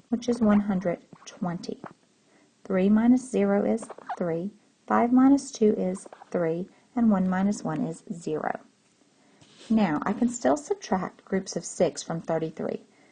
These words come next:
so I need to come down and write my multiplication facts by ones. So six times one is six. Six times two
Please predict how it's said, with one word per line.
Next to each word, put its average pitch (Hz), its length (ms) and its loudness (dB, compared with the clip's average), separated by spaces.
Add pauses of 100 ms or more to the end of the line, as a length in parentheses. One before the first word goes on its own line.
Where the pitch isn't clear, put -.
(120)
so - 160 -4
I 226 40 2
need 220 180 4
to 220 60 -14
come 233 160 2
down 214 240 2
and 202 160 2
write 185 220 0 (380)
my 185 100 0
multiplication 190 840 -2
facts - 600 -6 (720)
by 165 440 -4
ones. - 600 -6 (760)
So - 160 -4
six 240 300 -6
times 285 260 0
one 233 160 2
is 240 180 0
six. - 500 -10 (680)
Six - 460 -10
times 214 480 0
two 202 480 0